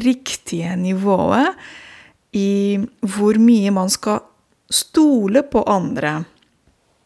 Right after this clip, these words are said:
<laughs> Ehm, ja, for eksempel fordi det er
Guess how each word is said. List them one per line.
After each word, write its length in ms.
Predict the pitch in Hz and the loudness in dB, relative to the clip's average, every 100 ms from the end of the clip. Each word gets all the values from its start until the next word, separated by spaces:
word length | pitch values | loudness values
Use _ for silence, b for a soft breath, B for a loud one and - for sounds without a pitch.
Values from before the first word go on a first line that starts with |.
| _ _ _ _ _ _ _ _ _ - | _ _ _ _ _ _ _ _ _ -14
<laughs> 400 | - - 202 - - - B B B B B | -10 -6 -8 -8 -18 -20 B B B B B
Ehm, 1120 | B 196 196 196 196 190 196 190 190 190 190 208 _ _ _ _ _ _ _ _ _ - - _ _ _ _ _ | B -4 -2 -2 -2 -2 -2 0 -2 -2 -2 -6 _ _ _ _ _ _ _ _ _ -20 -20 _ _ _ _ _
ja, 680 | 190 135 87 - - - - - _ _ | -8 -6 -8 -10 -10 -10 -14 -18 _ _
for 320 | - 208 196 | -8 0 0
eksempel 800 | 226 - 254 220 196 220 285 392 | 0 0 2 2 2 2 4 2
fordi 760 | - - 240 202 202 185 196 196 | -2 0 0 0 -2 -2 -2 -4
det 280 | 185 202 202 - | -6 -4 -4 -4
er 600 | 180 175 180 185 190 | -4 -4 -4 -4 -6